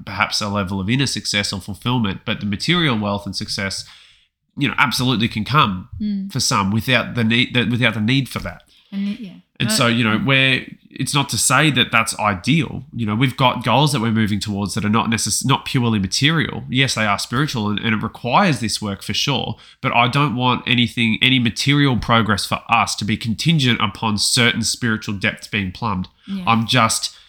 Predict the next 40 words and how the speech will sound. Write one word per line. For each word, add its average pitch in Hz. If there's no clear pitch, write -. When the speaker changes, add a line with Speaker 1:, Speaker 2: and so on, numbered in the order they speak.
Speaker 1:
sometimes 127
we 120
Speaker 2:
'Cause 110
Speaker 1:
just 113
Speaker 2:
it's -
not 262
gonna 208
stop. 180
We're 220
always 214
gonna 190
have 170
spiritual 180
Speaker 1:
Of 185
course. 170
Speaker 2:
challenges 190
and 180
blocks 196
and 180
stuff. 170
And 180
that's 226
why, 220
like, 196
this 208
week, 196
the 196
whole 202
point 196
of 170
the 170
challenge, 202
most 185
of 175
it, 175
is 180
to -
overcome 185
money 208
blocks -